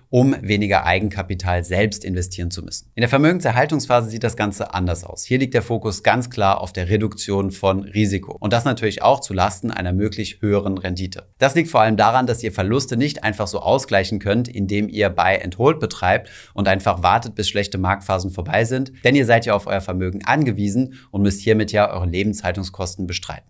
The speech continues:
Aus diesem Grund könnte ein Verlust eures Vermögens mit einer geringeren Lebensqualität einhergehen und das ist natürlich zu vermeiden. Außerdem ist es das Ziel, Klumpenrisiken zu reduzieren und auch Kredithebel, also Kreditverbindlichkeiten zu reduzieren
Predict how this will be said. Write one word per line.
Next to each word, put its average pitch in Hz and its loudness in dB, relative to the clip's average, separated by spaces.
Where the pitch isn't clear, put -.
Aus 98 0
diesem 127 2
Grund 135 2
könnte 120 -2
ein 98 -4
Verlust 123 0
eures 110 -2
Vermögens 104 -2
mit 113 -2
einer 98 -2
geringeren 104 0
Lebensqualität 95 -2
einhergehen 104 0
und 92 -4
das 98 -2
ist - -8
natürlich 85 -6
zu - -12
vermeiden. 80 -4
Außerdem 147 4
ist 147 -2
es 127 -8
das 123 -4
Ziel, 127 0
Klumpenrisiken 110 0
zu 101 -6
reduzieren 98 0
und 113 -6
auch 101 0
Kredithebel, 113 0
also 92 -4
Kreditverbindlichkeiten 98 -2
zu 95 -6
reduzieren 98 -2